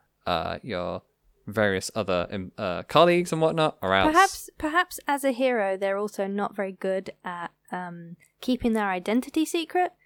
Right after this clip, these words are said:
Speaker 2: Like, 'cause if you get really <laughs> irritated, they might be tempted to be like, "Look,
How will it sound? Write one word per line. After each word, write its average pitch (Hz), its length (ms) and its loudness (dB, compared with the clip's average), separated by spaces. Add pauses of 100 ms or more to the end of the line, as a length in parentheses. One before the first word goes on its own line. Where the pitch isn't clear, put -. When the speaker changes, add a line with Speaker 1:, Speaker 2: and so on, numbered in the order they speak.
(220)
Speaker 2:
Like, 277 160 0
'cause 320 100 4
if 339 160 4
you 320 80 4
get 294 180 6
really 269 340 4
<laughs> - 20 4
irritated, 202 640 2
they 196 120 2
might 208 260 2
be 208 80 -2
tempted 202 420 -2
to - 100 -12
be 196 160 -2
like, 175 360 -4 (360)
"Look, 254 160 10